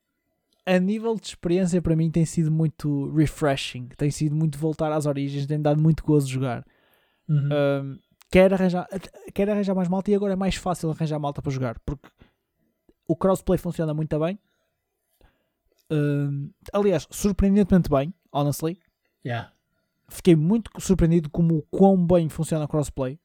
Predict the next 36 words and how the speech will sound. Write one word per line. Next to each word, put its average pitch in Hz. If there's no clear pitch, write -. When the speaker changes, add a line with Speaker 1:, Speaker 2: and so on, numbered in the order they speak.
Speaker 1:
Os 170
lobbies 247
têm 202
ali 190
um 180
bocadinho 160
de -
trabalho, 151
podiam 156
melhorar 151
a 147
nível 151
de 143
interface. 151
Speaker 2:
A 156
U 160
I 165
é 147
atroz. 131
Eu 165
não 175
percebo 208
Speaker 1:
Imagina. 151
Speaker 2:
nada 139
do 147
que 147
se -
passa 139
na 131
U 131
I, 113
meu. 107
Speaker 1:
Atroz 214
eu 226
não 214
diria, 175